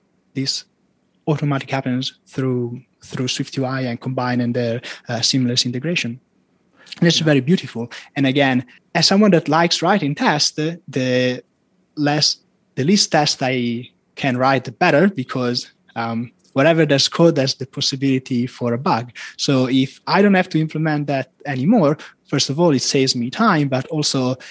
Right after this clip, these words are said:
Speaker 1: it is, there's less chance that I'll make a mistake. So, uh,
Speaker 2: Yeah.
Speaker 1: that's ju-, that's just great. This transition that we're going through reminds me of, um, the transition we went through from Objective-C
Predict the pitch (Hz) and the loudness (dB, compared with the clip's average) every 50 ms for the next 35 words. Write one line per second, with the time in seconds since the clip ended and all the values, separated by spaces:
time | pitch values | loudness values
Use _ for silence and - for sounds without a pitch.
0 | - - _ - 139 131 131 - 139 131 127 123 123 123 123 - - 151 131 131 | -20 -16 _ -4 -4 -4 -2 0 0 2 2 2 2 0 -2 -6 -4 -2 -2 0
1 | - 156 147 139 - - - 147 135 131 127 123 - - 123 - - 127 120 120 | 0 0 0 0 0 0 0 0 0 0 -2 -2 -4 -6 -8 -6 -6 -4 -4 -4
2 | 120 123 131 127 123 123 - 135 120 120 123 - - 175 127 - - - - _ | -2 -2 -2 -2 -2 -4 -4 -4 -4 -2 -2 -2 -2 -2 -4 -6 -8 -16 -20 _
3 | _ _ _ _ - - 131 127 120 117 120 - - 143 135 131 135 139 143 147 | _ _ _ _ -8 -6 -4 -2 -2 -4 -4 -6 -8 -8 -8 -8 -8 -10 -10 -8
4 | 143 151 147 - - 135 - - 147 139 - 139 127 - - 120 127 - _ _ | -8 -8 -8 -8 -10 -12 -8 -8 -8 -6 -6 -6 -8 -6 -6 -8 -8 -10 _ _
5 | _ _ _ _ 156 135 135 135 - - - - 135 131 127 - 147 147 - 143 | _ _ _ _ -8 -6 -4 -4 -4 -4 -4 -4 -4 -2 -2 -2 -2 -2 -2 -2
6 | 135 127 127 - - 127 120 120 127 131 135 131 127 123 120 120 131 131 - _ | -4 -4 -4 -6 -6 -6 -6 -6 -6 -4 -2 -2 -2 -2 -2 -4 -6 -10 -14 _
7 | _ _ _ _ _ _ _ _ _ _ - - 143 147 143 131 127 123 123 - | _ _ _ _ _ _ _ _ _ _ -8 -2 0 2 2 2 0 -2 -4 -10
8 | - - - - - - _ _ _ _ 147 135 131 135 131 135 143 147 135 - | -18 -20 -20 -20 -20 -20 _ _ _ _ -6 -4 -2 0 0 0 0 0 0 0
9 | 139 131 131 127 123 123 123 123 - _ - 123 120 117 113 - - - - - | 0 0 0 0 0 0 -2 -4 -8 _ -8 -6 -6 -6 -8 -10 -14 -20 -18 -12
10 | - 127 120 117 113 113 110 107 107 104 - _ _ _ 139 131 - - - 135 | -8 -8 -6 -6 -6 -6 -6 -8 -10 -12 -14 _ _ _ -8 -8 -6 -6 -6 -4
11 | 131 127 - 143 - - 143 131 127 120 120 131 151 156 156 147 - - - 139 | -4 -2 -2 -2 -2 -2 -2 -2 -2 -4 -4 -2 -2 -2 -2 -2 -4 -6 -4 -2
12 | 131 123 123 120 120 120 - _ _ _ _ - - 135 127 120 120 120 117 120 | -2 0 -2 -4 -6 -10 -14 _ _ _ _ -8 -6 -4 -2 -2 -2 -4 -6 -4
13 | - 135 127 - - 127 - - - - 135 127 120 120 123 127 135 | -4 -4 -4 -4 -8 -4 -2 0 0 2 2 0 0 0 -2 -6 -10